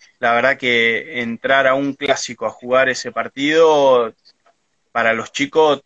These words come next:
tiene que ser muy, muy motivador. Así que, pero creo que,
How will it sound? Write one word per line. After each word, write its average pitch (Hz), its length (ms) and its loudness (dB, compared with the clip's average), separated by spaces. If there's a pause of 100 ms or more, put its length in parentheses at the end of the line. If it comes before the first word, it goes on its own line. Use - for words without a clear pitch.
(180)
tiene 127 240 -4
que 117 100 -10
ser 135 220 0
muy, 131 320 -2
muy 135 260 -4
motivador. 117 560 0 (220)
Así 113 280 -14
que, 107 400 -6 (680)
pero 123 260 0
creo 165 240 0
que, 127 440 0